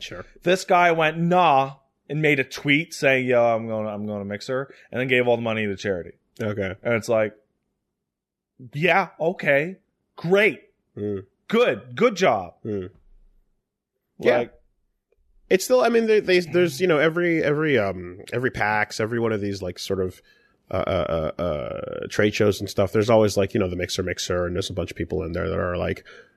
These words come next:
Speaker 1: you know, like, going, like, "All right, well, this is
Speaker 2: People
Speaker 1: how
Speaker 2: are saying
Speaker 1: you"
Speaker 2: it's a person named Toast.
Speaker 1: Okay.
Speaker 2: Toast for Facebook.
Speaker 1: Oh,
Speaker 2: Okay.
Speaker 1: not Mixer.
Speaker 2: Yeah.
Speaker 1: Okay.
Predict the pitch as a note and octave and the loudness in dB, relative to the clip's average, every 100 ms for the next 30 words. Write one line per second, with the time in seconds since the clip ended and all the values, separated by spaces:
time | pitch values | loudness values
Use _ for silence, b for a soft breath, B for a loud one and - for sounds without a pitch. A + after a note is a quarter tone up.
0 | B - F2 D#2+ G2 G2+ - G2 G2 G2+ | B -2 0 2 2 2 4 2 4 2
1 | D#3+ F3+ F3 F3+ F3+ - D3+ C#3+ D#3 C#3+ | 2 2 2 2 0 -2 -6 -6 -4 -2
2 | C#3+ C#3+ D#3 D3+ C3+ C#3 B2+ B2+ _ - | -2 0 0 0 -2 0 -2 -4 _ -10
3 | C#3 C#3 A#2+ - B2 - - - _ _ | -8 -8 -8 -8 -10 -10 -16 -20 _ _
4 | - G3+ A3+ A#3 - _ _ _ _ _ | -4 -2 0 -2 -6 _ _ _ _ _
5 | _ _ _ - - C#3+ - - G#2 - | _ _ _ -14 -6 -4 -4 -6 -8 -2
6 | D#3 D#3 - G#2+ - - _ _ _ _ | 0 0 -4 -8 -8 -16 _ _ _ _
7 | _ _ _ _ - C#3+ C#3+ G2 - _ | _ _ _ _ -2 4 4 2 -6 _
8 | - B2+ F#2 - - - - F#2 - - | -4 -4 -4 -8 -16 -16 -10 -10 -10 -10
9 | G#2 - A2+ | -8 -6 -10